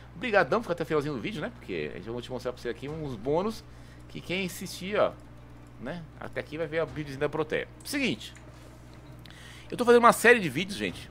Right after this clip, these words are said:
ve-, ve-, ve-, tô vai-, série, várias builds, que eu tô me, me preocupando mais em retirar as armaduras dos inimigos, deixar eles mais fracos, né? Pra ficar mais fácil, até pra matar ali aquele, aquela missãozinha que você viu ali em Salunetra, né?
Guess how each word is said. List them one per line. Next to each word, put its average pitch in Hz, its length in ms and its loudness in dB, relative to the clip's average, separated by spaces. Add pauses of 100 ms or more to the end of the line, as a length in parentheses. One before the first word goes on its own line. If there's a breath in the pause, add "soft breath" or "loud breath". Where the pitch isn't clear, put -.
ve-, 131 160 2
ve-, 127 160 -4
ve-, 147 160 -4 (100)
tô - 80 -12
vai-, 156 260 4
série, 170 300 2 (160)
várias 151 320 4
builds, 131 480 -4 (380 loud breath)
que - 80 -2
eu - 20 4
tô 185 120 4
me, 180 100 2
me 175 140 0
preocupando 170 420 2
mais 160 280 6
em 165 80 4
retirar 175 360 4
as 165 80 4
armaduras 147 380 2
dos 131 60 -6
inimigos, 143 380 -2
deixar 117 160 -6
eles 113 120 -4
mais - 180 0
fracos, 92 420 2
né? 107 140 -4 (260 loud breath)
Pra 110 100 -8
ficar 117 100 -6
mais 120 160 4
fácil, 123 220 2
até 123 140 2
pra 208 80 2
matar 190 320 8
ali 151 260 2 (280 loud breath)
aquele, 139 520 0
aquela 127 200 4
missãozinha 120 340 -2
que 117 80 -8
você 131 100 0
viu 110 220 0
ali 110 240 0 (300 loud breath)
em 98 1080 -2 (600)
Salunetra, 113 580 4 (400)
né? 92 220 0